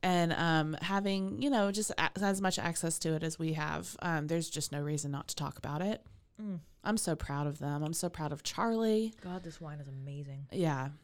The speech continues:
Speaker 1: This is, uh, it was the best part of my year was celebrating New Year's as we were
Speaker 2: Yeah.
Speaker 1: drinking this, eating oysters.
Speaker 2: We released this just this past New Year's Eve,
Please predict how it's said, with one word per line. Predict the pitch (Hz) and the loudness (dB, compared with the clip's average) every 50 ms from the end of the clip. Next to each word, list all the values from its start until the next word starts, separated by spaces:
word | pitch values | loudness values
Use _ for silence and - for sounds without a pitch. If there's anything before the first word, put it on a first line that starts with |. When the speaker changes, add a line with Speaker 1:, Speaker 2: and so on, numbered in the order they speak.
| - - | -2 2
Speaker 1:
This | 214 214 214 - 240 | 2 4 4 4 4
is, | 233 226 214 208 - - | 4 4 4 2 0 0
uh, | 196 190 180 175 170 160 151 151 147 147 - - - _ _ _ _ _ | 2 4 4 6 6 4 4 2 0 -4 -8 -10 -16 _ _ _ _ _
it | - 208 | 2 4
was | 202 202 196 175 | 6 6 4 4
the | - 185 | 2 4
best | 175 180 190 214 226 208 | 4 4 4 4 2 0
part | 202 214 202 190 185 180 - - | 0 2 2 2 2 2 0 -2
of | - 175 170 165 165 165 160 156 - - - - - _ _ _ _ _ _ | 0 0 2 2 2 0 0 -2 -6 -6 -8 -8 -10 _ _ _ _ _ _
my | 185 180 175 175 170 170 | 0 2 4 4 4 4
year | 170 170 165 160 202 208 190 143 - - - 190 196 | 2 2 2 4 4 4 4 4 2 0 0 -2 0
was | 185 180 175 175 170 - | 4 4 4 4 4 2
celebrating | - - - - - - - 190 180 180 180 180 175 170 165 170 170 170 170 170 170 175 180 - - - - - - - - - - - | 0 -2 -4 -4 -4 0 2 4 4 4 4 4 2 2 2 2 2 2 0 0 -2 -2 -4 -6 -12 -20 -20 -20 -20 -20 -20 -20 -18 -6
New | 196 190 | -2 0
Year's | 180 175 170 160 156 160 165 175 - - - | 2 2 4 4 2 2 2 0 -2 -2 0
as | 160 160 160 156 294 370 440 480 494 185 | 0 2 4 4 4 2 2 0 2 2
we | 180 | 4
were | 175 175 | 4 4
Speaker 2:
Yeah. | |
Speaker 1:
drinking | - - - - 175 180 180 180 | 4 4 4 2 2 0 2 2
this, | 180 185 190 214 214 - - - | 4 4 2 2 0 -2 -2 -2
eating | - 170 160 160 160 160 - | -2 -2 0 0 -2 -2 0
oysters. | 180 185 196 185 - - - 196 190 196 196 190 196 190 - - 202 | 0 0 0 0 -2 -2 -2 -4 -2 -2 0 0 0 -2 -4 -4 -2
Speaker 2:
We | 220 226 | -2 -2
released | 226 277 269 233 220 226 233 - - - | 0 -2 0 0 0 -2 -2 -4 -4 -2
this | 208 196 196 196 - - | 0 0 0 -2 -6 -6
just | - 180 180 180 - | -4 -4 -4 -4 -6
this | 214 208 - | -10 -6 -4
past | - 175 170 175 - - | -2 0 0 -2 -2 -6
New | 180 175 | -6 -6
Year's | 165 170 165 160 147 156 | -4 -4 -4 -6 -4 -2
Eve, | 160 160 151 147 147 147 139 147 | -2 -2 0 0 -2 -4 -4 -8